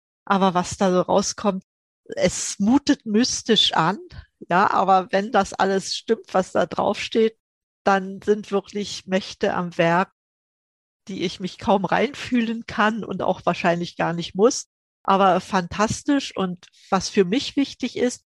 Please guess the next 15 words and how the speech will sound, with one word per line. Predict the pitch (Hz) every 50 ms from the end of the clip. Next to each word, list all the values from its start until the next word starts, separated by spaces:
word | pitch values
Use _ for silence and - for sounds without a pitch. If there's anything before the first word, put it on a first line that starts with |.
| _ _ _ _ -
dass | - 190 175 - - - -
du | - 226 233 269 285 349
mit | 220 214 208 - - - _ _ _ _
deinen, | - 185 180 165 170 190 214 233 220 208 196 196 -
ich | 262 - -
sag's | - 160 151 - - - - -
mal, | 202 185 156 - - _ -
Gaben | 160 147 151 165 185 175 185 170 180 190 240 359 _ _ _ _ - - _ _ _ -
befähigt | - 202 - - - - 202 175 185 226 262 - - - _ _ -
bist | - 311 330 330 - - - - -
und | 196 202 208 196 -
wahrscheinlich | - 180 165 - - 180 170 202 226 285 - - -
auch | 233 240 -
berufen | - - 247 226 220 220 226 214 - - 190 165 151
bist, | - 151 147 139 - - -